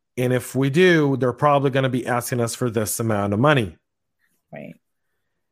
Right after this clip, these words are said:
Speaker 1: And all of our vendors. And so we should maybe find out from all the certificate of insurance that we get from our vendors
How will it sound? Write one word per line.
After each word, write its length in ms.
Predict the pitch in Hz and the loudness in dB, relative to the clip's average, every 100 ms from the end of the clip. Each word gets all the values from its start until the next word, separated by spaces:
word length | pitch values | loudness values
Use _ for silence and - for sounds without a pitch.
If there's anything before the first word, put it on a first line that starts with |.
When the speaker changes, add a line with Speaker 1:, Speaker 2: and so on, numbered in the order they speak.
| _ _ _ _ _ _ _ _ _ _ _ | _ _ _ _ _ _ _ _ _ _ _
Speaker 1:
And 540 | 120 123 120 113 110 110 | -2 0 2 2 0 0
all 240 | 101 98 | -2 -2
of 80 | 95 | -2
our 100 | 113 | 2
vendors. 760 | 135 185 156 85 69 - - - _ _ _ _ _ _ _ _ _ _ _ _ _ _ _ _ - | 4 6 4 0 -8 -10 -12 -16 _ _ _ _ _ _ _ _ _ _ _ _ _ _ _ _ -2
And 240 | 113 113 | 0 0
so 520 | - 123 113 104 - _ _ - | 0 2 2 0 -4 _ _ -4
we 200 | 117 135 | -2 0
should 180 | 151 | 2
maybe 220 | 151 156 147 | 2 2 2
find 340 | - 143 143 | 2 2 6
out 320 | 180 165 - | 6 6 2
from 180 | - 120 | -4 -2
all 180 | - 143 | 2 2
the 100 | 143 | 2
certificate 560 | - 135 143 131 135 131 | -2 -4 -4 -4 -2 -2
of 80 | |
insurance 460 | 123 120 143 139 131 | -2 -2 0 0 -2
that 120 | 110 | 0
we 80 | 120 | 2
get 160 | 123 127 | 2 0
from 200 | 135 123 | 0 0
our 80 | |
vendors 560 | 113 208 175 120 127 | 2 2 2 0 -2